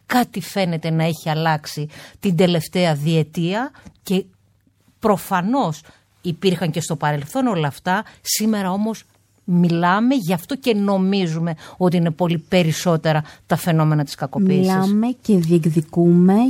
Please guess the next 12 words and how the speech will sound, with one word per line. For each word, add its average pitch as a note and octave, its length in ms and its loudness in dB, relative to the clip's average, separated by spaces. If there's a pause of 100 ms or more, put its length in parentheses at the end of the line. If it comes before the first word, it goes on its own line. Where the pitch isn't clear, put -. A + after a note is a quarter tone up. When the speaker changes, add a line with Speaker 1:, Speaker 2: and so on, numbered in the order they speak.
(140)
Speaker 2:
και F3 800 2 (600)
κλείνοντας A3 440 2
να A#3 80 0
σας G3 200 -4
πω - 120 -6
ότι A#3+ 160 -4
μέσα A3 140 0
στο A#3+ 220 -2
βιβλίο, G3 240 2
επειδή G#3+ 320 2
υπάρχει G#3 500 0
μαρτυρία F#3 800 2